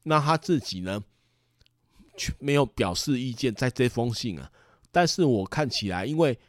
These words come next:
他们也在一起两年了，也就是说这两年她也知道她的男朋友吃素，那他们有没有在这个议题上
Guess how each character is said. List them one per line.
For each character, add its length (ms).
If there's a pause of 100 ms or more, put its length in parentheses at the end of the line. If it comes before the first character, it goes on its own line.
(500)
他 180
们 120
也 140
在 220
一 60
起 200
两 300
年 300
了， 220 (320)
也 140
就 120
是 60
说 160
这 200
两 240
年 300 (300)
她 180
也 120
知 200
道 200
她 320
的 120
男 220
朋 120
友 160
吃 260
素， 300 (300)
那 100
他 60
们 240
有 120
没 100
有 80
在 160
这 160
个 120
议 140
题 180
上 280